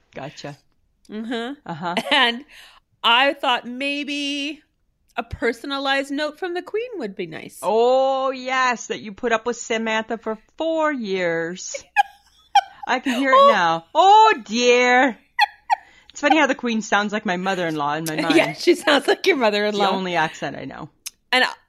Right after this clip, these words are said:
Speaker 2: you know what? If I had really been on it, like, really, really, really
Speaker 1: Yeah.
Speaker 2: been on it, I could have got you maybe potentially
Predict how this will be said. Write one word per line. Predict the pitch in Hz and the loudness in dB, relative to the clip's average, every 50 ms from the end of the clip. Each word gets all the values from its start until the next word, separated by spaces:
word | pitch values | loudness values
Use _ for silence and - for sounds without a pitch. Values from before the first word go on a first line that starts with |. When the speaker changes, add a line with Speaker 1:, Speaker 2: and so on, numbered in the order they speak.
| - - | -16 -6
Speaker 2:
you | - 269 269 | -4 0 2
know | 277 285 | 4 4
what? | 285 269 269 - - - - | 6 6 4 4 2 -2 -2
If | - 240 240 - | 0 0 2 4
I | 302 269 294 | 2 2 2
had | 277 220 208 | 2 0 -2
really | 226 226 247 269 285 302 294 262 262 233 | -2 0 2 4 4 4 4 2 -2 -4
been | 202 214 190 | -4 -6 -6
on | 180 170 165 151 | -6 -8 -10 -10
it, | 147 127 - - - - 160 - _ _ _ - | -12 -14 -14 -18 -20 -20 -20 -20 _ _ _ -8
like, | 190 180 180 - | -8 -8 -8 -8
really, | 214 208 202 220 226 220 220 214 208 208 202 | -10 -8 -4 -2 0 0 0 0 -2 -2 -4
really, | 196 202 202 190 190 175 175 | -4 -6 -6 -8 -10 -10 -10
really | 170 185 196 - 202 220 | -10 -8 -6 -6 -6 -6
Speaker 1:
Yeah. | 226 | -4
Speaker 2:
been | 226 254 254 | -4 -4 -4
on | 269 285 311 349 | -4 -6 -8 -8
it, | 370 381 - _ _ _ _ - - - - - _ _ _ - | -10 -10 -12 _ _ _ _ -20 -20 -20 -20 -20 _ _ _ 0
I | 233 240 269 | 2 2 2
could | 247 - 302 277 254 | 0 -4 -4 -4 -4
have | 240 226 | -2 0
got | 226 202 196 - - | 2 2 2 0 -2
you | 185 185 185 | -4 -6 -6
maybe | 190 196 185 185 190 196 | -6 -6 -8 -8 -10 -12
potentially | - - - - 294 330 320 - - 180 175 175 175 208 | -14 -12 -8 -6 -6 -6 -6 -8 -10 -8 -8 -8 -8 -10